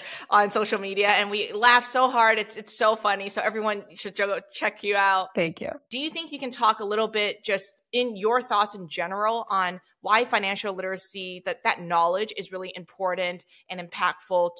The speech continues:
Speaker 1: to impart onto high school students?
Speaker 2: Absolutely. So my, when I was in high school, I have this vivid memory, um,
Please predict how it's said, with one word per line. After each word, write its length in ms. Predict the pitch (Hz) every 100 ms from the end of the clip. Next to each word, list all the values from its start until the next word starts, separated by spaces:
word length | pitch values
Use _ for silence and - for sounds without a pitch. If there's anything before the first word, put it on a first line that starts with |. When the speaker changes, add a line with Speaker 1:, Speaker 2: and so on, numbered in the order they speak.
| -
Speaker 1:
to 200 | 175 175
impart 400 | 196 - 190 180
onto 400 | 165 170 - 175
high 160 | 175 175
school 220 | 170 180
students? 560 | - 175 185 247 - -
Speaker 2:
Absolutely. 520 | 233 233 220 190 - 185
So 460 | - 226 214 202 -
my, 280 | 202 208 262 269 359 381 - - _ -
when 160 | 277
I 120 | 226 240
was 180 | 302
in 80 | 285
high 160 | 277 196
school, 240 | - 175
I 160 | 160 226
have 160 | 247
this 160 | 302 302
vivid 320 | 202 214 220
memory, 520 | 185 175 156 151 165 - _ _ _
um, 400 | - 202 185 175